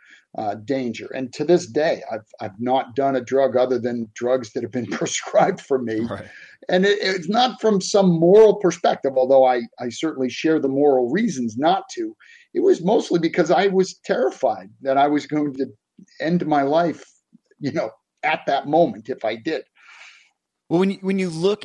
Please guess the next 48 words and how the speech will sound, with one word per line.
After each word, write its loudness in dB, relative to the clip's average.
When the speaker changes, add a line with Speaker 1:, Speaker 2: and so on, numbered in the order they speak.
Speaker 2:
at -4
that, -4
uh, -10
that -6
you -2
are, -2
yeah, -2
again, -4
going -4
back, -6
self-confident, -4
maybe -2
a -2
chip -6
on -2
your -6
shoulder, -4
uh, -8
you, -4
you -6
were -6
humbled -6
at -10
that -6
experience. -8
Is -14
that -6
something, -8
I'm -6
always 0
curious -6
about -6
people -8
who -8
have, -8
you -8
know, -10
high, -4
let's, -16
let's -18
call -8
it -12
high -6
achievers -10
and, -16
and -16
driven -4
people, -12